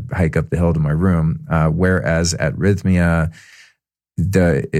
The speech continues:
the property's flat, just the layout's different. It's not on a hill. Um, so it was easier to walk back to my room at Rhythmia. And even if I couldn't, Rhythmia did, as I recall, provide golf carts for people that were just too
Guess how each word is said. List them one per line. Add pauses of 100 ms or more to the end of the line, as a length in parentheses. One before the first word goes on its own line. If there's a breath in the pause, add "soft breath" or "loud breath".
(140)
the
property's
flat,
just
the
layout's
different.
It's
not
on
a
hill.
Um,
so (580)
it
was
easier
to
walk
back
to
my
room
at
Rhythmia.
And
even
if
I
couldn't,
Rhythmia
did,
as
I
recall,
provide
golf
carts
for
people
that
were
just
too